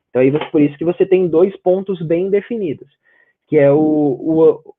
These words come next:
o ápice inferior do acetábulo direito com o ápice inferior do acetábulo esquerdo, tá? Aí, então, você traça uma linha teoricamente horizontal e tem a linha de Hilgenreiner, beleza? Próxima linha que a gente vai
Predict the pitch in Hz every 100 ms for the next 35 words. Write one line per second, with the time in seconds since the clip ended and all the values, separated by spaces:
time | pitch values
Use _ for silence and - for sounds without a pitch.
0 | _ 165 165 196 214 - 190 202 - 196
1 | 170 151 139 131 135 139 143 143 123 135
2 | 151 214 175 196 220 226 180 185 185 175
3 | 180 160 147 165 196 190 139 156 196 190
4 | 135 - _ _ _ _ _ _ - 120
5 | 175 - _ _ _ - - 156 151 160
6 | 151 131 139 143 135 127 117 107 _ _
7 | 147 139 135 135 131 131 135 135 135 180
8 | 208 180 202 285 240 233 208 202 185 180
9 | 180 175 165 208 202 107 - 139 _ _
10 | _ _ _ 120 117 165 226 285 277 _
11 | _ _ _ - 269 285 233 226 202 185
12 | 180 160 156 - 139 143 139 127